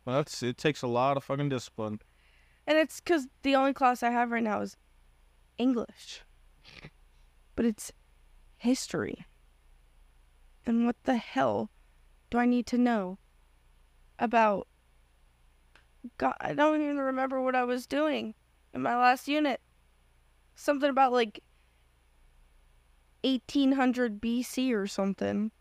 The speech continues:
Speaker 2: Probably not even a thing.
Speaker 1: I mean, it sounds good.
Speaker 2: <laughs> That's why I said it.
Speaker 1: So
Speaker 2: Something about
Speaker 1: for your nursing class, or is this just, like,
Speaker 2: No,
Speaker 1: these are
Speaker 2: this
Speaker 1: prereqs?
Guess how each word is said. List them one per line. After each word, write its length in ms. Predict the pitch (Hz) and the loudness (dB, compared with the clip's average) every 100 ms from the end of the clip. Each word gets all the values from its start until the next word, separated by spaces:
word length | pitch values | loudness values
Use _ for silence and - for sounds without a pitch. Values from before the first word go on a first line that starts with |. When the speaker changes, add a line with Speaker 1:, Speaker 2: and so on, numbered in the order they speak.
| _ | _
Speaker 2:
Probably 240 | - 214 196 | -2 0 2
not 180 | 185 190 | 0 -2
even 200 | 190 190 | -2 -4
a 60 | |
thing. 420 | - 214 208 214 - _ _ _ _ _ - | -2 -2 0 -2 -6 _ _ _ _ _ -4
Speaker 1:
I 60 | 190 | 0
mean, 200 | 156 139 | 0 0
it 120 | 127 | -2
sounds 280 | 135 156 180 | 0 0 0
good. 280 | 131 147 196 | -2 -2 -4
Speaker 2:
<laughs> 1300 | - - - - - 285 _ _ _ _ _ _ _ - | -14 -20 -20 -20 -20 -20 _ _ _ _ _ _ _ -4
That's 80 | 233 | 0
why 100 | 294 | 0
I 80 | 285 | -2
said 300 | - 269 277 | -2 -4 -2
it. 180 | - 403 - - _ _ - - - _ _ _ | -4 -6 -8 -20 _ _ -20 -20 -20 _ _ _
Speaker 1:
So 500 | - - 123 117 110 - - | -20 -6 -4 -2 -4 -10 -16
Speaker 2:
Something 460 | - 302 285 285 | 2 2 4 0
about 420 | 262 240 233 214 - _ _ _ _ _ _ _ _ | 4 6 4 2 -8 _ _ _ _ _ _ _ _
Speaker 1:
for 180 | - 143 | -2 0
your 140 | 131 | 0
nursing 400 | 120 135 - 190 | 0 -2 -2 -4
class, 360 | 180 185 226 - | -2 -4 -4 -6
or 80 | 139 | -6
is 120 | 127 | -4
this 160 | 127 - | -8 -8
just, 260 | 131 120 | -12 -4
like, 120 | 131 123 | -2 0
Speaker 2:
No, 320 | 277 320 233 | 2 2 0
Speaker 1:
these 140 | 131 | -2
are 40 | 139 | -4
Speaker 2:
this 80 | |
Speaker 1:
prereqs? 420 | 127 139 117 101 | 0 0 0 -2